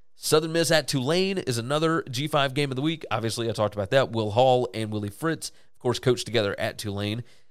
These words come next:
And then this one I'm tossing in here, U N L V at Utah State. Utah State, I don't know what is going on with Blake Anderson's program. They have not been able to replicate their twenty twenty-one success when they won the Mountain West. U N L V, on the other hand,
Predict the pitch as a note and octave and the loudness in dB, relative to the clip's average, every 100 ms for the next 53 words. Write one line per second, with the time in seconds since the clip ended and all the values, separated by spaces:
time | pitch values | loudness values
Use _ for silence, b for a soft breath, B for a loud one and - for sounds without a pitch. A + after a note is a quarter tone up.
0 | b - B2 B2+ - - - - - D#3 | b -4 0 0 -2 -12 -20 -20 -6 -4
1 | C#4+ F3 A#2+ B2+ G2+ G2+ F#2+ F#2 F2 - | 0 0 2 4 2 -2 -6 -6 -8 -12
2 | A2+ G3 G3+ D#3 A#2+ A#2+ - A#2 B2 A#2 | -6 -2 0 0 0 -2 -2 -2 -2 -4
3 | G#2 F#2+ - - - - - - E3+ G3 | -2 -2 -6 -12 -16 -20 -20 -10 0 0
4 | C#3+ B2 B2 - - - - - - - | 2 0 -2 -4 -16 -20 -20 -20 -20 -2
5 | D3 F#3+ A#2+ G2+ A2 B2+ - A#2 G#2+ A2+ | 0 2 2 2 4 2 2 -8 -2 0
6 | G2+ F#2+ - - - A#2 G#2+ B2 A#2 A2 | 0 -2 -8 -20 -12 -6 2 2 2 -2
7 | F#2+ G2+ - B2+ G2+ F2+ G2 C3+ C3+ A2 | -4 -4 2 2 2 -4 0 0 2 0
8 | G2+ A#2+ A#2+ A#2 A2+ G#2+ G#2+ A#2 A2 A2 | 0 -2 0 0 0 0 0 0 -2 -6
9 | F#2+ - b b A2+ G2+ B2+ A2+ A#2 A2 | -10 -12 b b -6 -4 -4 -4 -2 -2
10 | A#2+ A2 - A#2+ G#2+ G#2 G#2 G#2+ A#2+ G#2 | -2 -2 -2 0 0 -2 -2 -2 -2 -2
11 | G#2 G#2+ B2 F3 - - b b b b | -4 -2 2 2 2 -6 b b b b
12 | - A2+ C#3+ C4 G3+ C#3 E3+ D3 - - | -20 -4 -2 2 4 4 2 -4 -8 -16
13 | - A#2+ A#2+ B2 G#2+ A2 G#2 G2+ | -6 -2 2 2 2 0 -2 -6